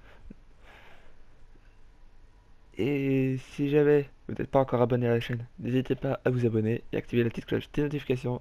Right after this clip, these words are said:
Et moi je vous retrouve très bientôt, voire même très vite, pour de nouvelles vidéos ou nouveaux lives.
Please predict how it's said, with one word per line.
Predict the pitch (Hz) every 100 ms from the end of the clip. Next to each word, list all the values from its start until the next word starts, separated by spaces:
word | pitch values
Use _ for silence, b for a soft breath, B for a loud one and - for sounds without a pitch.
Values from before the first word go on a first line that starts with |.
| -
Et | 117
moi | 113
je | 110
vous |
retrouve | 110 110 104
très | - - 156
bientôt, | 143 131 131 120 -
voire | 107 110
même | 117 107
très | - - 160
vite, | 147 135 - B B -
pour | - 120
de | 117
nouvelles | 120 143 131
vidéos | 127 120 110 - -
ou | 143
nouveaux | 120 165 196 156
lives. | 131 120 123